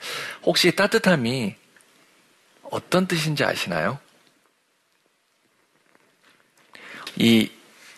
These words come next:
넓은 창에 따뜻한 봄 햇살이 구름 한 점 없는 하늘에서 저를 쬐-, 내리쬐고 있을 때, "아, 그러면, 아, 정말 오늘 햇살이 따뜻하구나"라고 생각할 수 있잖아요.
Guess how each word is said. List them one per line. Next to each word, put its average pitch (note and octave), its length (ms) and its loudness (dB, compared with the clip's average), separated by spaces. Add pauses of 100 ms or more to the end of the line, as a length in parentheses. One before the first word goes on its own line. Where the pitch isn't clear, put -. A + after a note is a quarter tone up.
(300)
넓은 F3+ 500 4
창에 B2 680 2 (440)
따뜻한 - 400 -2
봄 A2 220 2
햇살이 G#2+ 580 0 (680)
구름 C3+ 280 2
한 C3 100 0
점 A#2+ 140 2
없는 G2+ 220 2
하늘에서 G2+ 640 0
저를 G#2 280 -2
쬐-, - 180 -2 (380)
내리쬐고 G#2+ 460 0
있을 G2+ 240 -4
때, A#2+ 320 -4 (420)
"아, - 180 -2
그러면, C3 580 2 (280)
아, A2 120 -4
정말 A#2+ 280 0
오늘 A#2+ 220 4
햇살이 A2+ 680 0
따뜻하구나"라고 A2+ 1400 0
생각할 C#3 360 0
수 - 120 -4
있잖아요. F#2+ 480 0